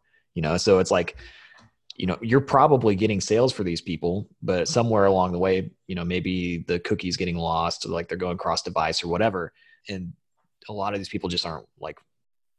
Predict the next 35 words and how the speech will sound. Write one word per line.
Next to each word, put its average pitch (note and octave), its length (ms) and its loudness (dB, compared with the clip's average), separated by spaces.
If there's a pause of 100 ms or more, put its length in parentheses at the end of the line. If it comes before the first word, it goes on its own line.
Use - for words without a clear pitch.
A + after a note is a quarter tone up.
(280)
open A2+ 320 0
to G#2 120 -4
even F#2+ 260 -4
try F#2 180 -2
to F2 80 -4
figure F#2 220 -8
that E2 140 -4
out E2+ 120 -2
and D#2 80 -8
increase F2 280 -6
conversions. E2 560 -8
And F#2+ 80 -10
so B2 120 4
that's C#3 220 4
one D3 120 4
of A2 60 -2
those F#2+ 100 -6
things, F#2+ 180 -6
like, E2 180 -8
Laptop - 300 -8
Empires, F2 380 -8
we're F2 80 -12
gonna E2+ 100 -10
focus D#2+ 320 -8
on E2+ 80 -10
that D#2+ 180 -8
probably E2 380 -8
a D2 60 -8
lot. D#2 280 -6 (520)
I F#2 100 -6
don't - 120 -12
know. - 60 -14
I E2 120 -8
would F2+ 100 -8
guess F2 260 -8